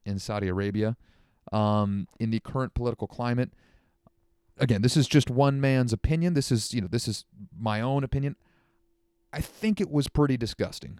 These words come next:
Um, you know, just now that we have more reports coming out from the United States intelligence community that, uh,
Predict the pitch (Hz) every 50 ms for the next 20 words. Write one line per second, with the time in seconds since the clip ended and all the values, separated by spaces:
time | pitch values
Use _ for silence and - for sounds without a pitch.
0 | - - 113 113 110 110 107 104 104 101 98 92 _ - - 135 104 - 135 -
1 | - 180 175 - - _ - _ _ _ _ _ _ - - 170 180 180 180 180
2 | 160 156 151 151 147 127 123 131 143 156 160 156 143 - - 156 147 135 - -
3 | 147 135 135 131 131 127 - - 117 113 110 117 120 117 - - 117 107 - 104
4 | 95 120 120 123 117 117 113 - - 120 113 117 117 110 113 113 101 98 110 104
5 | 98 - - - 110 101 98 98